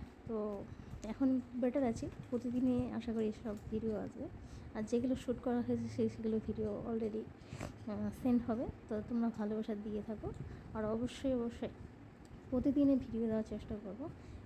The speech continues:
এতটুকু, আহ, তোমাদের কথা দিচ্ছি। তো আমার পিছনে যে কাঠি দিতে আসবে বা যে লাগতে আসবে, কিন্তু তার বাসটা আগে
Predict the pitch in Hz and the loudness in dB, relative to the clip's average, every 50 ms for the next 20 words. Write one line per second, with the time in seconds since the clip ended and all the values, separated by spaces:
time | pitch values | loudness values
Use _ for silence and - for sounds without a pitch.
0 | - 220 220 240 226 220 240 233 233 254 254 247 - - - - - - - - | -6 -4 -2 0 2 4 4 6 6 6 4 2 0 -4 -8 -12 -12 -10 -10 -10
1 | - - - - - - - - - - - - - 226 214 214 - - 240 233 | -10 -10 -10 -10 -10 -10 -10 -8 -8 -8 -8 -4 -2 0 0 2 2 4 4 6
2 | 233 247 247 233 233 - 208 214 233 226 214 214 196 - - - 254 302 311 - | 6 6 4 4 2 0 0 0 2 2 2 0 -2 -2 -4 -4 -4 -4 -4 -6
3 | - - - - - - - - - - - - - - - - - - - - | -8 -8 -8 -8 -8 -8 -8 -8 -8 -8 -8 -6 -6 -6 -6 -4 -4 -4 -4 -6
4 | - - - - - - - - - - - - - - - - - - - - | -8 -10 -14 -16 -16 -16 -16 -16 -16 -16 -14 -12 -12 -10 -8 -8 -10 -10 -12 -16
5 | - - - - - - - - 269 254 240 247 - - - 254 262 285 285 277 | -16 -16 -18 -18 -18 -18 -4 0 2 2 4 2 2 2 6 8 10 10 10 10
6 | 294 285 269 - 277 277 277 254 262 262 254 262 262 226 214 - - 269 254 262 | 8 6 8 8 8 8 8 10 10 10 8 8 6 2 0 4 4 4 6 6
7 | 254 269 254 247 247 240 233 247 240 233 233 233 233 - - - - 233 214 208 | 6 8 8 8 6 6 6 6 6 6 4 2 0 -2 -6 -2 0 2 2 4
8 | 214 220 220 220 - 226 220 220 202 208 - - - 254 233 220 220 220 214 220 | 2 2 2 2 2 2 2 2 2 0 -2 -2 0 2 2 4 4 4 2 2
9 | 208 233 262 - - - - - - - - 254 247 247 254 254 - 233 226 226 | 2 2 0 -4 -10 -10 -10 -10 -10 0 2 4 6 6 4 4 4 4 6 6
10 | 226 226 220 220 226 226 240 - - - 254 247 220 220 233 233 - - - 233 | 8 6 6 4 2 0 -4 -6 -6 -2 -2 2 4 4 4 4 2 0 2 2
11 | 226 220 226 | 4 4 2